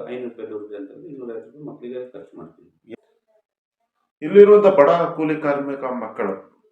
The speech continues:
Speaker 2: ಏನು ಅವರ, ಅವರ ದುಡಿಮೆ ಇವತ್ತಿನ ದಿನದಂದು ಒಂದು ಇನ್ನೂರರಿಂದ ಮುನ್ನೂರು ಏನೋ ಸಂಭಾವನೆ ಇರುತ್ತೆ ಈಗ ತೋಟದಲ್ಲಿ ಕೆಲಸ ಮಾಡುವಂತ ಕೆಲಸ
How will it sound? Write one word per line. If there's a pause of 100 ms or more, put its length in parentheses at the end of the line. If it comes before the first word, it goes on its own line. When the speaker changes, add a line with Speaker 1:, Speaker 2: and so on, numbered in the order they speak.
(200)
Speaker 2:
ಏನು
ಅವರ, (680)
ಅವರ
ದುಡಿಮೆ (180)
ಇವತ್ತಿನ (120)
ದಿನದಂದು
ಒಂದು
ಇನ್ನೂರರಿಂದ
ಮುನ್ನೂರು (360)
ಏನೋ (540)
ಸಂಭಾವನೆ
ಇರುತ್ತೆ
ಈಗ
ತೋಟದಲ್ಲಿ
ಕೆಲಸ
ಮಾಡುವಂತ
ಕೆಲಸ